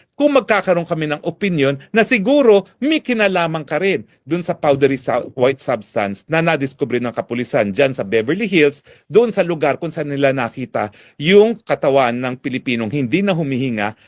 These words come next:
at mukhang namatay dahil sa drug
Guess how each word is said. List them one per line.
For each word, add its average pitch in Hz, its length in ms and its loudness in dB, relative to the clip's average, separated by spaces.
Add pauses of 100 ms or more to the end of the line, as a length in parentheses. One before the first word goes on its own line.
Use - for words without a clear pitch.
at 190 160 -4
mukhang 220 480 0
namatay 143 560 0 (240)
dahil 147 400 2
sa 117 160 -4
drug 107 320 -2